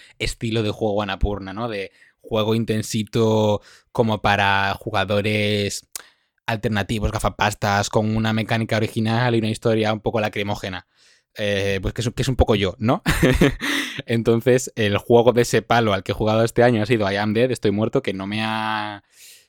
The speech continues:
no me ha gustado demasiado, pero sé que me parece que tiene un concepto muy original. Y por eso, bueno, creo que es un buen momento para sacarlo y recomendarlo a quien le traiga ese concepto, porque no creo que hablemos de él más en el programa.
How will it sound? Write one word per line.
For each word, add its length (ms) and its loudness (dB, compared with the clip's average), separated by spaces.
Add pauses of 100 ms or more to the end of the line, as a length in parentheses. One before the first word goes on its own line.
(280)
no 500 -6
me 80 2
ha 60 4
gustado 260 6
demasiado, 680 2
pero 480 2
sé 120 -4
que 40 -2
me 80 -2
parece 220 -2
que 80 0
tiene 140 -10
un 80 -8
concepto 320 -8
muy 120 -6
original. 480 -8 (380)
Y 200 -2
por 180 2
eso, 460 0
bueno, 320 -4
creo 180 -4
que 60 -4
es 80 -4
un 80 -2
buen 160 -4
momento 200 -2
para 160 -2
sacarlo 440 -2
y 60 2
recomendarlo 580 -4
a 40 -2
quien 140 -6
le 100 -8
traiga 280 -4
ese 140 -8
concepto, 440 -8
porque 220 -8
no 100 -10
creo 180 -8
que 80 -10
hablemos 360 -10
de 100 -10
él 80 -14
más 180 -12
en 80 -16
el 80 -16
programa. 460 -8